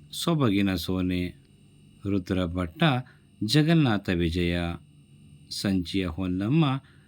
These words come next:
ಹದಿಬದೆಯ ಧರ್ಮ, ಲಕ್ಕಣ್ಣ ದಂಡೇಶ ಶಿವತತ್ವ ಚಿಂತಾಮಣಿ, ಕರ್ನಾಟಕ ಸಂಗೀತ ಪಿತಾಮಹ ಪುರಂದರದಾಸರು,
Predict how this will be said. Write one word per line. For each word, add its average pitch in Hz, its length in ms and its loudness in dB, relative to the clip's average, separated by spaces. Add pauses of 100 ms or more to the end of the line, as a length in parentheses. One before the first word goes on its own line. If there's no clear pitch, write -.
(120)
ಹದಿಬದೆಯ 135 640 2
ಧರ್ಮ, 90 600 -2 (840)
ಲಕ್ಕಣ್ಣ 170 680 2
ದಂಡೇಶ 95 680 2 (560)
ಶಿವತತ್ವ 160 680 2
ಚಿಂತಾಮಣಿ, 85 920 0 (840)
ಕರ್ನಾಟಕ 180 680 2
ಸಂಗೀತ 139 640 2 (400)
ಪಿತಾಮಹ 113 540 0 (640)
ಪುರಂದರದಾಸರು, 87 1080 0